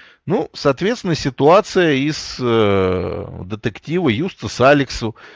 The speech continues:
ситуация по агрегированному контенту неясна вузам. Выясните и доложите в центр. Ну, мы провели своё небольшое расследование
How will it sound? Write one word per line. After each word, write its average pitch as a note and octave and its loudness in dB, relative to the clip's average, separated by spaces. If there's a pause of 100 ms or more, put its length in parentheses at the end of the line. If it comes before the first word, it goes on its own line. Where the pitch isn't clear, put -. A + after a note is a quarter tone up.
(100)
ситуация D3+ 2
по A2+ 2
агрегированному A#2+ -2
контенту C#3 0
неясна B2 0
вузам. D3+ -2 (340)
Выясните B2+ -2
и G2+ -2
доложите G2+ 0 (320)
в - -20
центр. B2 -2 (600)
Ну, A3 0
мы D3+ 0 (180)
провели D#3 2
своё D#3 2 (560)
небольшое A2 -2
расследование B2+ -2